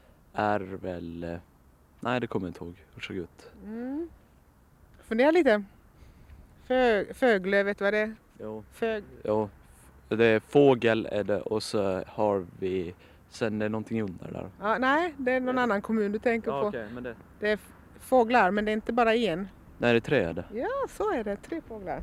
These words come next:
Speaker 2: Ser du, det kunde du. Ha, och vad är Hindersböle?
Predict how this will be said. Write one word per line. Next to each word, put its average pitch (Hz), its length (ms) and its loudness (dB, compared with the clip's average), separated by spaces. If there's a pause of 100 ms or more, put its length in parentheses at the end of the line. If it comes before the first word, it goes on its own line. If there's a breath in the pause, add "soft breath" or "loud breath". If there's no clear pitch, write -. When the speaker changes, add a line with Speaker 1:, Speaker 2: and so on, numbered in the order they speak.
Speaker 2:
Ser 262 140 -4
du, 233 80 0
det 190 140 -8
kunde 254 280 -4
du. 202 180 -6 (720 loud breath)
Ha, 277 180 4
och 240 260 -2
vad 226 300 4
är 214 280 4
Hindersböle? 226 920 2